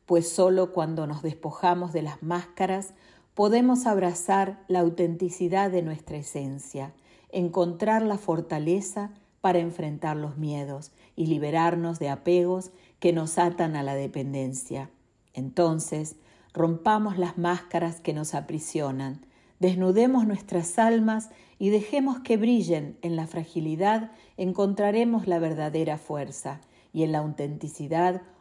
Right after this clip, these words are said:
una paz que nos redimirá sin rechinar. Así,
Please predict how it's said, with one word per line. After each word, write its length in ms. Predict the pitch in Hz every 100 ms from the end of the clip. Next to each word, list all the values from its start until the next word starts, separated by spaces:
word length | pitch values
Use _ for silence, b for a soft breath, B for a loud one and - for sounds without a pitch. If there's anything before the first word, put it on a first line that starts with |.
| b
una 440 | 190 208 190 -
paz 400 | 196 202 214 - -
que 120 | 170
nos 180 | 160 151
redimirá 680 | 160 151 143 143 156 170 170
sin 320 | - - 170 170
rechinar. 640 | 160 156 147 135 127 - _ _ b b b -
Así, 540 | 202 202 - 165 156